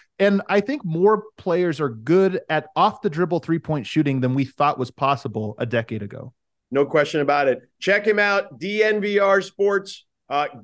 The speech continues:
Speaker 2: plug everything you got. Plug it.
Speaker 1: That's
Speaker 2: Go
Speaker 1: it.
Speaker 2: ahead.
Speaker 1: That's it, man. D N V R. We, we cover the Nuggets in a really unique way. And if you're in town, including you, George, you can come down to the D N V R bar, which is the only official Denver Nuggets bar in all of Denver.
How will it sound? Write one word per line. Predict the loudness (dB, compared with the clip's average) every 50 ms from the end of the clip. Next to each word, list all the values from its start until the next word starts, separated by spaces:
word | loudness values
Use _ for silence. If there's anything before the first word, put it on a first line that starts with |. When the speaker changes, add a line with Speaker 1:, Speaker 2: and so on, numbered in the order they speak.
| -20 _ _ _ _ _ 0
Speaker 2:
plug | 4 4 4 6 4
everything | 4 2 2 0 0 0
you | 0 2
got. | 0 0 0 -2 -6 -10 _ _
Plug | 0 0 2 2
it. | 2 2 4
Speaker 1:
That's |
Speaker 2:
Go | 4
Speaker 1:
it. | 4 6 4
Speaker 2:
ahead. | 4 2 0
Speaker 1:
That's | 0 0 2
it, | 2 4 4 4
man. | 2 2 2 2
D | 2 4 2 2
N | 2 2
V | 0 0
R. | 2 2 2 2 2 2 2
We, | 0 0 0
we | -2 -2
cover | -2 0 0 0 0 -2
the | -2 -2
Nuggets | -2 -2 -4 -4 -6 -4
in | -2 0
a | 2
really | 2 2 2 0
unique | 0 -2 -4 -4 -2
way. | 0 2 2 2
And | 2 2
if | 2 0
you're | 0 0
in | 2 2 2 2 0
town, | -2 -2 0 0 0 0 -2
including | -4 -2 -2 -2 -2 -2 -4 -6
you, | -6 -6
George, | -4 0 0 0 2 0
you | -2 -4
can | -4 -4
come | -2 -2 0 0
down | 0 0 0
to | 0 -2
the | -2
D | -4 -4 -2 -2
N | -2 0
V | 0 2
R | 2 2
bar, | 2 2 2 2 4 4 2 0 0 -4 _ _ -20 -18 -8 -6
which | -4 2 4
is | 2 4 4
the | 2 2 2 4
only | 4 4 4 2 2 0 0
official | 0 0 0 2 0 2 0 -2 -4
Denver | -2 -2 -4 -2 -2 -4
Nuggets | -4 -4 -4 -6 -8
bar | -4 0 2 4 4 4
in | 2
all | 2 0 0 0
of | -4 -6
Denver. | -8 -8 -8 -10 -12 -14 -18